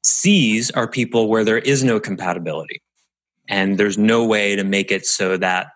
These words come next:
the job is actually in their self-interest. The C's will go. The B's, you insist on becoming A's. The A's obviously stay.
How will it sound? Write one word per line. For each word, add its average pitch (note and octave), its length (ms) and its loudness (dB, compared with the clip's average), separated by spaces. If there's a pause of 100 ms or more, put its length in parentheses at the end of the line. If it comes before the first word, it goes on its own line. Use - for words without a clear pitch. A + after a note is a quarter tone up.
(160)
the G2+ 80 0
job F#2 340 0
is F2+ 100 -4
actually F#2+ 380 -4
in F#2+ 80 -8
their F#2 120 -4
self-interest. - 760 -8 (1040)
The C#3 80 2
C's C3+ 400 2
will D#3+ 140 2
go. A#2 520 0 (640)
The A#2 120 0
B's, A#2+ 360 2
you B2+ 100 4
insist A#2 460 0
on G#2+ 120 0
becoming G#2 440 0
A's. F#2 460 -4 (220)
The F#2+ 60 0
A's G2+ 300 0
obviously F2+ 480 -4
stay. - 360 -2